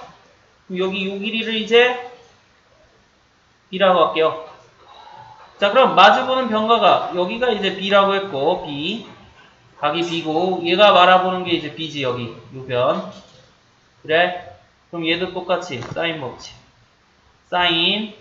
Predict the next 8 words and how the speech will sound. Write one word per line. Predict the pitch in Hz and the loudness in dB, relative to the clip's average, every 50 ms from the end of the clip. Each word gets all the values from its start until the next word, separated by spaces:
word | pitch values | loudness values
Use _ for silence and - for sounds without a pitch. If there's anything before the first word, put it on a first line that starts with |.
| - - - - | -20 -20 -18 -14
B는 | 160 165 170 151 147 151 170 190 208 208 220 - - - - _ _ _ _ _ _ _ _ _ _ _ _ | -12 -8 -6 -4 -4 -4 -2 -4 -4 -4 -6 -10 -14 -20 -20 _ _ _ _ _ _ _ _ _ _ _ _
똑같은 | 208 196 208 220 214 220 196 190 | -12 -6 -4 -4 -4 -2 -4 -4
방법으로 | 175 165 160 156 139 127 120 113 110 110 - - - | -2 -2 -2 -2 -4 -4 -6 -6 -10 -14 -16 -18 -14
이 | 165 175 175 | -6 -2 0
알분의 | 175 170 165 147 151 156 151 | 2 2 0 -2 -6 -6 -6
얼마가 | 131 123 127 131 131 131 131 | -6 -6 -4 -4 -4 -4 -4
되겠어? | 123 120 120 120 113 - 165 175 185 185 180 - - - _ _ _ _ _ _ _ _ _ _ _ _ _ _ _ _ | -6 -6 -8 -10 -8 -6 -4 -4 -4 -6 -8 -14 -18 -20 _ _ _ _ _ _ _ _ _ _ _ _ _ _ _ _
B. | - - - 120 | -14 -14 -14 -16